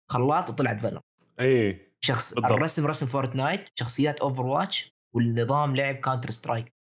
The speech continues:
Speaker 1: وابيليتيز فيه يعني. آه،
Speaker 2: مم.
Speaker 1: نزلوا كلوزد بيتا الحين،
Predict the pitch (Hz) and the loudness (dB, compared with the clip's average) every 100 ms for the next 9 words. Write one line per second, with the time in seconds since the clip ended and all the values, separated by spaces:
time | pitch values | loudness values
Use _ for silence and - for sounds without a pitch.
0 | - 120 120 131 - - - 110 113 107 | -2 0 2 2 0 -4 -4 -4 -6 -10
1 | _ _ - _ _ _ 123 120 123 107 | _ _ -20 _ _ _ 0 2 2 2
2 | 104 - 139 170 208 240 226 - 147 156 | 0 -4 0 2 2 2 0 0 0 0
3 | 139 120 127 131 127 101 98 104 123 165 | -2 -2 2 2 0 -2 -2 -2 -2 -4